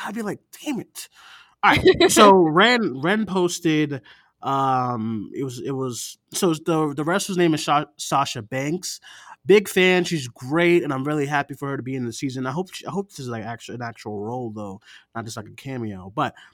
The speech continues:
Speaker 1: uh, this is, this one says, "Everyone, this is not Asaka. That's pro wrestler Sasha Banks, who was playing Sabine Wren." That was it. And he got two thousand likes, and I don't
Speaker 2: What?
Speaker 1: see a link in here to his YouTube page. Wren, what are you
Speaker 2: <laughs>
Speaker 1: thinking?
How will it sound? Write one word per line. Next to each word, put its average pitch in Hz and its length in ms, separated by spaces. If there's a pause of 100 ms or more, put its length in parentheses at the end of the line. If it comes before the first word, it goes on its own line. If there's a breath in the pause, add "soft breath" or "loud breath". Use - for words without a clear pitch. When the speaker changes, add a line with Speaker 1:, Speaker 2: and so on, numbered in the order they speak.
(160 soft breath)
Speaker 1:
uh, 120 260
this 123 180
is, 127 220
this 127 180
one 127 180
says, 107 280 (100)
"Everyone, 190 460
this 175 180
is 143 120
not 156 320 (260 soft breath)
Asaka. 123 880
That's 143 240
pro - 200
wrestler 160 380
Sasha 143 380
Banks, 156 320
who 151 80
was 131 120
playing 143 300
Sabine 143 560
Wren." 127 360 (1200)
That 110 80
was 107 100
it. - 120 (160)
And 120 80
he 147 80
got - 140
two 349 540 (300 loud breath)
thousand 254 500
likes, 254 340 (240 soft breath)
and 247 120
I 262 80
don't 302 200
Speaker 2:
What? 403 40
Speaker 1:
see 269 220
a 269 80
link 302 480
in 240 180
here 240 220
to 254 220
his 254 180
YouTube 302 440
page. 139 420 (240 soft breath)
Wren, 285 340
what 202 320
are 294 40
you 277 180
Speaker 2:
<laughs> - 0
Speaker 1:
thinking? 214 480